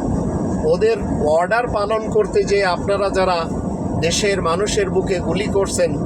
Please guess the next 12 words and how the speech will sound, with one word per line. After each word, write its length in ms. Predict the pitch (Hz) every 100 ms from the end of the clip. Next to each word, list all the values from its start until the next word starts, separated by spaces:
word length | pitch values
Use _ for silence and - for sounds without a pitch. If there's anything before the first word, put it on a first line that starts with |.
| - - - - - - - - - - - -
আপনারা 600 | 160 - 185 185 180 170 - - - - - - - - - - - - - -
ভুলে 300 | 147 185 220
যাবেন 340 | 202 185 196 208
না 200 | 190 180
যে 160 | 180 165
পরকাল 580 | 165 190 190 185 175 - - - - - - - - - - - - - - - -
আপনাদের 560 | 156 165 180 175 170 156
ভালো 300 | 135 156 160
হবে। 320 | 151 131 127 - - - - - - - - -
কোনোভাবেও 1400 | 156 190 196 185 - - - - - - 165 175 240 226
আপনাদের 480 | 196 175 190 180 175 165
পরকাল 460 | 170 180 175 170